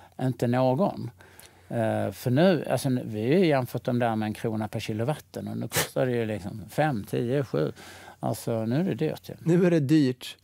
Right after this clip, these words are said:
Speaker 1: Mm.
Speaker 2: Och på tal om affärer och, eh, Kungsleden, så får du jättegärna, för ni gjorde ett förvärv av Kungsleden.
Speaker 1: Mm.
Speaker 2: Eh,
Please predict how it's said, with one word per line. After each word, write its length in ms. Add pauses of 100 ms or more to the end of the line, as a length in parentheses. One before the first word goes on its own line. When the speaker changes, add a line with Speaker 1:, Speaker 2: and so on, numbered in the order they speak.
Speaker 1:
Mm. 260
Speaker 2:
Och 320
på 100
tal 200
om 120
affärer 1040
och, 360
eh, 540 (240)
Kungsleden, 960 (540)
så 160
får 140
du 80
jättegärna, 460
för 120
ni 120
gjorde 280 (240)
ett 140
förvärv 320
av 60
Kungsleden. 600
Speaker 1:
Mm. 200 (880)
Speaker 2:
Eh, 80